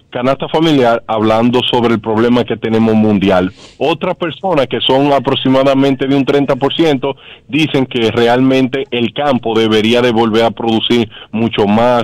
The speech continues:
que tenemos que ser independientes en ese sentido. Hay como un híbrido, porque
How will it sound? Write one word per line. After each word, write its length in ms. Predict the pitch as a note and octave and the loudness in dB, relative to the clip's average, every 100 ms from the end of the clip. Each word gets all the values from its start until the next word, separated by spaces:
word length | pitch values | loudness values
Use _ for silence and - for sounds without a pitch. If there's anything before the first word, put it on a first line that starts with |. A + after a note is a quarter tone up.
| - | -4
que 140 | A2 | -8
tenemos 400 | G2+ G#2+ A2+ B2 | -4 0 2 0
que 120 | B2 | -2
ser 120 | A2 A#2+ | -2 0
independientes 760 | A#2 A#2 A#2 A2+ A2+ A#2 A2 A#2 | 2 2 0 0 0 0 0 0
en 80 | |
ese 180 | B2+ B2+ - | 0 -2 -2
sentido. 420 | B2+ B2 A2 F#2+ - - | -2 -2 -2 -4 -6 -6
Hay 160 | C3+ | -4
como 280 | D#3+ G#3+ G3 | -2 0 2
un 160 | F#3 D3 | 2 2
híbrido, 520 | E3+ D#3+ C3 A#2 A#2+ | 2 2 0 0 0
porque 420 | G#2+ A#2 C3+ A#2+ | -2 -4 -2 -4